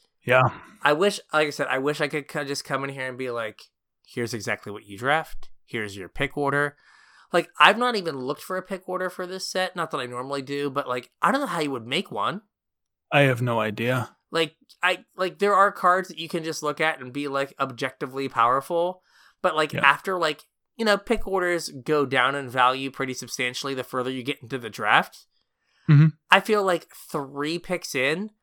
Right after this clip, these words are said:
Speaker 2: like, a pick order in this set means absolutely nothing.
Speaker 1: Oh, yeah, completely useless.
Speaker 2: Yeah, 'cause you're like, "Oh, I have some green and black cards." And it's like, "Okay, what exact green and black cards do you have?"
Speaker 1: <laughs>
Speaker 2: Do you
Speaker 1: Right.
Speaker 2: have the elf cards,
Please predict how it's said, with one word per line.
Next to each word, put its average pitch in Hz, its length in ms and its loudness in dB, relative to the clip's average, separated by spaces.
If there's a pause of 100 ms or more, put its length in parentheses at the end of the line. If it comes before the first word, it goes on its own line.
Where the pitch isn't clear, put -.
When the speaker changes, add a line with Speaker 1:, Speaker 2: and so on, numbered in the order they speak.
(160)
Speaker 2:
like, 147 180 -2
a 156 60 -6
pick 165 260 -6
order 147 240 -2
in 143 80 -2
this 139 160 -8
set - 200 -6
means 131 240 -12
absolutely 117 520 -6
nothing. 110 460 -8 (500)
Speaker 1:
Oh, 170 80 10
yeah, 117 280 4
completely 143 520 6
useless. - 580 -2 (360)
Speaker 2:
Yeah, 151 140 0
'cause 151 180 -10
you're 156 100 -8
like, 151 260 -4
"Oh, 226 420 4 (720)
I 135 120 8
have 147 280 2
some 151 220 -10
green 160 240 -6
and 165 140 -4
black 196 260 2
cards." 135 420 2
And 131 80 -8
it's 127 80 -14
like, 127 140 -10
"Okay, 123 160 -10
what 123 460 -4
exact 143 500 -4
green 123 240 -10
and 117 140 -8
black 113 200 -2
cards 110 300 -8
do - 140 -20
you 107 200 -16
have?" 107 440 -6
Speaker 1:
<laughs> - 1160 6 (200)
Speaker 2:
Do 147 120 -6
you 147 180 -2
Speaker 1:
Right. 143 120 8
Speaker 2:
have 139 200 6
the 139 220 -4
elf 151 260 4
cards, 285 580 -2